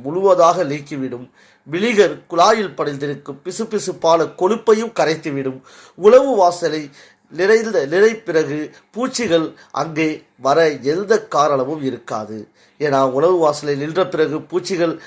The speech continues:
அங்கே வரத்துக்கு எந்த காரணமும் இருக்காது. ஏன்னா எந்த வாடையும் இல்லை. வாடை இருந்தா தான் அது என்ன செய்யும், நம்ம கிச்சனை நோக்கி வரும். அவை உங்கள் கிச்சன் பக்கமே வந்து என்ன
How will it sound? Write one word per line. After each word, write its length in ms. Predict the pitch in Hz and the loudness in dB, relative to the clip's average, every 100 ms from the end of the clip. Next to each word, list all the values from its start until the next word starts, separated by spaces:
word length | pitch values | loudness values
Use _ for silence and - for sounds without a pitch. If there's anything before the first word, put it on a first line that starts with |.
| - | -10
அங்கே 240 | 151 160 160 | -8 -2 2
வரத்துக்கு 500 | 160 190 - - 151 | 2 2 -4 -10 -4
எந்த 340 | 147 180 220 | -4 0 0
காரணமும் 600 | 196 190 196 202 359 269 | 2 2 2 0 -2 -4
இருக்காது. 540 | 170 170 175 147 107 104 _ _ _ - | -6 -8 0 0 -2 -10 _ _ _ -4
ஏன்னா 360 | 156 139 139 | 0 2 0
எந்த 260 | 143 160 175 | -2 0 2
வாடையும் 460 | 139 151 160 143 135 | 2 2 0 -2 -6
இல்லை. 220 | 165 135 107 | -4 -4 -2
வாடை 360 | 120 156 143 139 | 0 0 0 -2
இருந்தா 320 | 190 202 190 | 0 2 2
தான் 260 | 190 220 | 4 2
அது 100 | 185 | 4
என்ன 160 | 185 202 | 0 -2
செய்யும், 360 | 202 185 127 120 | -4 -4 -6 -6
நம்ம 380 | 127 127 131 - _ _ | -8 -6 -8 -12 _ _
கிச்சனை 340 | 165 156 175 143 | -18 -8 -4 -2
நோக்கி 300 | 131 135 160 | -2 -4 -4
வரும். 320 | 120 117 - - - - | -2 -2 -6 -16 -18 -2
அவை 380 | 135 135 131 - - | 0 0 -4 -10 -14
உங்கள் 300 | 151 139 131 | -6 -4 -4
கிச்சன் 500 | 180 - - 196 - | -8 -4 0 0 0
பக்கமே 500 | 143 143 214 185 202 | -6 0 0 4 2
வந்து 240 | 143 156 | 2 -2
என்ன 160 | 139 | -2